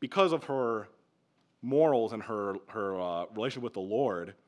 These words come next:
right, and how that had impacted her, she was able to make a choice in that moment to share with him and to be open and transparent with him.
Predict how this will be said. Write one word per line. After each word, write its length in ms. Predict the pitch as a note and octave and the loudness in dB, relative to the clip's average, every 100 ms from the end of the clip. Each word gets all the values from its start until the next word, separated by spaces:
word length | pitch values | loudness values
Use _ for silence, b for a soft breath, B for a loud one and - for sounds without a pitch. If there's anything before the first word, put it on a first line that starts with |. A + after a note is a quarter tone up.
| b b | b b
right, 220 | - F#2+ F#2+ | -8 -4 -4
and 120 | F#2+ | -2
how 100 | A#2 | -4
that 120 | G#2+ | -2
had 140 | G#2 | -4
impacted 560 | G#2+ C3+ - C#3 C#3+ A#2+ | -6 -6 2 2 2 -4
her, 320 | G#2 F2+ F#2 _ b b b b | -4 -6 -6 _ b b b b
she 140 | F3+ | 2
was 140 | F3+ | 2
able 180 | D3+ E3 | 4 2
to 120 | E3 | 2
make 180 | D3+ D3+ | 0 0
a 40 | C3 | -2
choice 380 | - E3 D3 - | 0 0 0 -2
in 140 | C#3 | -4
that 180 | C3 A2+ | -2 -2
moment 540 | A#2 D3 F#2+ F2+ - - b b b | -2 -2 -4 -8 -12 -20 b b b
to 260 | - C3+ C3 - _ _ _ _ | -4 -2 -2 -14 _ _ _ _
share 280 | - D#3 G3+ | -6 2 2
with 200 | F3 - | 2 -4
him 160 | E2+ C2+ - | -12 -12 -8
and 140 | A#2+ | -6
to 80 | C3 | -6
be 300 | A2+ D#3 C#3+ | -4 -4 -2
open 280 | C3 C#3 G#2+ | -2 -4 -8
and 140 | G2+ | -8
transparent 540 | - G#2+ - B2+ C#3 | -8 -10 -8 -6 -4
with 120 | F#2 - | -6 -12
him. 220 | D#2+ | -16